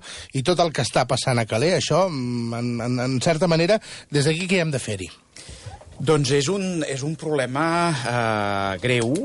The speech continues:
Speaker 2: humanitari, que a més no afecta un país únicament, perquè tradicionalment, doncs, s'ha pensat, «Home, això afecta només els països fronterers», eh, en el cas europeu, els països fronterers del, eh, del sud d'Europa. No és així. I, eh, i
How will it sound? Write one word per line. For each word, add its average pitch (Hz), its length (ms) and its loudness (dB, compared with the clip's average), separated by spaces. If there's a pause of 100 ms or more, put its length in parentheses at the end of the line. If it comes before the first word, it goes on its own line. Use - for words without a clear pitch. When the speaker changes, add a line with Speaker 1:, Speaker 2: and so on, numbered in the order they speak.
(100)
Speaker 2:
humanitari, 107 840 0 (260)
que - 80 -6
a 107 80 -2
més 113 240 -2
no 131 80 2
afecta 131 420 0
un 117 140 0
país 107 320 -2
únicament, 104 640 0
perquè 90 300 -8 (720)
tradicionalment, 95 640 0
doncs, 107 160 0
s'ha 98 100 -2
pensat, 98 400 0
«Home, 113 140 2
això 101 100 -2
afecta 110 320 0
només 104 240 2
els 123 160 0
països 101 320 -2
fronterers», 113 540 2 (500)
eh, 80 640 -4
en 73 100 -6
el 80 100 -8
cas 92 220 -2
europeu, 98 340 2
els 110 140 2
països 95 320 -2
fronterers 95 400 0
del, 110 320 4
eh, 85 400 -2
del 85 220 -6
sud 101 180 -4
d'Europa. 101 400 2
No 98 180 -2
és 101 140 0
així. 123 300 -2 (260)
I, 165 240 -8
eh, - 180 -6 (300)
i - 80 -8